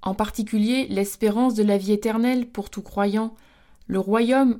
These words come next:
et la gloire pour son Fils, accompagné de son épouse qui est l'Église, l'habitation de Dieu avec les hommes dans les nouveaux cieux et la nouvelle terre,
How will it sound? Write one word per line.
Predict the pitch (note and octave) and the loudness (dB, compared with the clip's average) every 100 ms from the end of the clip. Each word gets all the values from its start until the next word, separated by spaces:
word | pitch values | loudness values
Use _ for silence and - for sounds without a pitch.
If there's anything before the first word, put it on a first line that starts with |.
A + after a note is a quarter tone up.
| - | -4
et | F#3 | -2
la | G3 | 0
gloire | G3 G#3+ A3+ A3 | 0 -2 -2 -6
pour | G3+ | -10
son | - G#3+ | -6 -4
Fils, | G#3 B3+ C4 - - - | -4 -4 -6 -6 -14 -12
accompagné | F#3+ F#3+ G#3 G#3 A3 | -12 0 0 2 2
de | G#3+ | 2
son | G3+ G3 G3 | 0 0 0
épouse | G#3 G#3 C4+ C4 | 0 0 0 0
qui | - F#3 | -2 -6
est | F3+ | -4
l'Église, | F#3+ G3 A#3 A3 E3+ - - _ - - - | -4 -2 -2 -2 -6 -12 -20 _ -20 -16 0
l'habitation | G#3+ A3+ A#3+ B3 C4 B3+ | 2 2 2 0 4 2
de | A3+ | 2
Dieu | G3+ B3+ A3+ | 0 0 2
avec | G3 G3 | 0 0
les | G3+ F#3+ | -2 0
hommes | A#3+ B3 G#3+ | 2 2 2
dans | F#3 | 0
les | F#3+ | 2
nouveaux | G#3 G#3+ A3+ | 2 2 -2
cieux | A3 B3 B3 - | -2 -2 -2 -2
et | F#3+ | -2
la | F#3 | 2
nouvelle | G#3+ G#3 G3+ G3+ | 2 2 0 0
terre, | A#3+ A3 | -4 -4